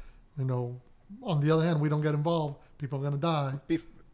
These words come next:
Speaker 2: so, uh, before we, before we get into why is this bi-, such a big thingamajig to talk about, uh, I will say, the, I mean, the real life, it seems to me the real life correlation here is, you know, the people who say that they're independents,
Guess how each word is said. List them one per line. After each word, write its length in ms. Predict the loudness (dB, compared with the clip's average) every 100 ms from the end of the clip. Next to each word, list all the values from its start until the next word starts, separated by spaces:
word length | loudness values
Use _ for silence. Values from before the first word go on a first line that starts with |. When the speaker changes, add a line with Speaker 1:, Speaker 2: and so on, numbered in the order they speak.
| _
Speaker 2:
so, 300 | -4 0 0 -2
uh, 60 | -6
before 460 | -4 -2 2 4
we, 260 | 2 0 -6
before 340 | -12 -4 10
we 120 | 10
get 140 | 10 4
into 340 | 0 0 0
why 240 | 2 2 4
is 160 | 2
this 180 | 0 -4
bi-, 280 | -2 0 0 0
such 240 | -4 -4
a 60 | -4
big 300 | -4 -4 -4 -12 -20 -20 -20 -20 -20 -20 -8
thingamajig 560 | -4 -2 -2 -4 -6 -6
to 60 | -2
talk 260 | 0 2
about, 300 | 0 -4 -6 -10 -16 -16 -10
uh, 160 | -2 0 2
I 80 |
will 200 | 2 2 2
say, 220 | 2 2
the, 220 | 0 -4
I 40 | -4
mean, 160 | -4
the 80 | -4
real 260 | -4 -2 0
life, 400 | 4 4 2 -4
it 120 | -6
seems 220 | -4 -2
to 60 | 0
me 80 | 0
the 100 | 0
real 180 | 0 4
life 220 | 4 2
correlation 680 | 0 2 2 0 -2 -6 -8
here 360 | -6 -4 -6 -10 -20 -20 -12
is, 600 | -2 0 2 -2 -4 -8 -6
you 120 | -4
know, 320 | 0 0 -2 -6 -10 -12 -16 -20 -20 -20 -20 _ -16
the 80 | -12
people 300 | -6 -6 -4
who 160 | -4 -4
say 280 | -4 -2
that 180 | -2 -4
they're 220 | -2 -2
independents, 760 | -4 -8 -8 -8 -10 -12 -14